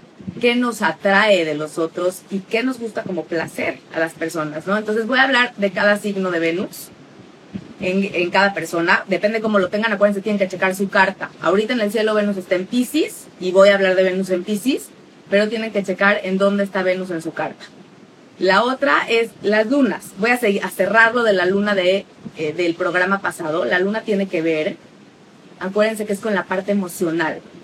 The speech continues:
con cómo se destaca nuestra emoción. Y no solo en las mujeres, todos, hombres, mujeres, todos tenemos la luna en nuestra carta, en algún sitio, en algún signo. Vamos a hablar un poco hoy en qué lugar.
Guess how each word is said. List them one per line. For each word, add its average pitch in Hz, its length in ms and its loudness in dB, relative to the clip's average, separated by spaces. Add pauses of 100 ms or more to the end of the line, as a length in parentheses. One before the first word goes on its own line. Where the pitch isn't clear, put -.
(120)
con 190 180 -2
cómo 240 400 0
se 226 120 0
destaca 185 320 -2
nuestra 170 220 -4
emoción. 165 380 -2
Y 180 120 -2
no 220 200 2
solo 233 320 2
en 226 80 -2
las 165 140 -2
mujeres, 190 440 0 (340)
todos, 175 400 4
hombres, 220 340 2
mujeres, 202 400 0
todos 208 180 0
tenemos 196 320 -2
la 170 120 2
luna 185 240 2
en 190 80 0
nuestra 165 240 -4
carta, 202 240 0
en 190 80 0
algún 175 280 0
sitio, 220 320 -4
en 220 80 0
algún 185 280 0
signo. 170 320 -4 (880)
Vamos 220 300 2
a - 20 0
hablar 202 220 4
un 208 80 -2
poco 196 340 4 (120)
hoy 196 280 6 (100)
en 180 220 -2
qué 214 200 0
lugar. 214 460 4